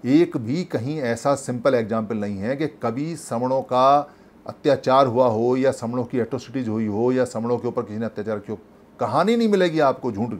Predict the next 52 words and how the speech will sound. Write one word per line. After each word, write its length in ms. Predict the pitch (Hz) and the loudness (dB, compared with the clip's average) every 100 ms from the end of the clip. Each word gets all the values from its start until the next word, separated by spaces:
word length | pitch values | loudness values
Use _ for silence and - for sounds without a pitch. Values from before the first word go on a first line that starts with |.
| - - | -12 -16
दू-, 180 | 87 95 - - - - | -8 -8 -8 -18 -18 -8
ये 60 | 123 | -4
जो 120 | 160 | -2
कहानियाँ 480 | 135 113 143 175 135 | -4 -4 -2 4 4
आजकल 220 | 127 139 | 4 0
चलती 300 | 135 123 139 | 0 -4 -2
हैं 180 | 135 135 | -2 -2
कि 80 | |
किसी 260 | 131 123 127 | -6 -10 -8
की 100 | 123 | -4
मूछ 240 | 110 135 | -2 -2
काट 280 | - 120 113 | 0 0 0
ली, 140 | 123 117 | -6 -8
किसी 240 | 117 117 | -10 -6
के 60 | 110 | -2
बाल 240 | 107 123 | 0 0
काट 220 | 120 113 | 0 -2
लिए, 200 | 113 120 | -2 -6
किसी 220 | 117 110 | -6 -8
को 280 | 110 113 95 - - - | -2 -2 -4 -12 -20 -20
जूते 280 | - 123 - | -6 -2 0
में 140 | - 127 | 0 2
पानी 180 | 127 | 0
पिला 200 | 117 120 | 2 2
दिया, 180 | 120 123 | 2 2
किसी 240 | 120 101 117 | 0 -2 -2
के 60 | |
ऊपर 100 | 117 | -2
पेशाब 420 | 113 104 120 127 - | -2 -2 2 2 2
कर 80 | 117 | -2
दिया, 240 | 113 123 | 2 0
किसी 280 | 113 104 113 | 0 -6 -6
के 60 | |
ऊपर 160 | 117 107 | -2 -2
हक 140 | 104 | -2
दिया, 300 | 123 117 117 | -4 -2 -2
किसी 280 | 117 104 113 | -2 -6 -6
को 100 | 110 | -4
मार 260 | 101 120 117 | 2 4 4
दिया, 220 | 117 113 110 - - - | 0 -4 -4 -14 -20 -12
किसी 220 | 110 127 | -10 -8
को 60 | 101 | -4
बलात्कार 400 | 98 123 131 120 | -2 0 0 0
कर 160 | 113 | -2
दिया, 160 | 107 123 | -2 2
एक 320 | 151 190 - | 4 2 0
कहानी 300 | 123 123 160 | -6 -4 -4
नहीं 140 | 160 | -6
मिलेगी 320 | 151 135 135 135 | -4 -4 -2 0
आपको 280 | 123 127 | 0 0
हिस्ट्री 260 | 110 - 113 | -6 -4 -6
में 340 | 101 123 156 | -2 -2 -2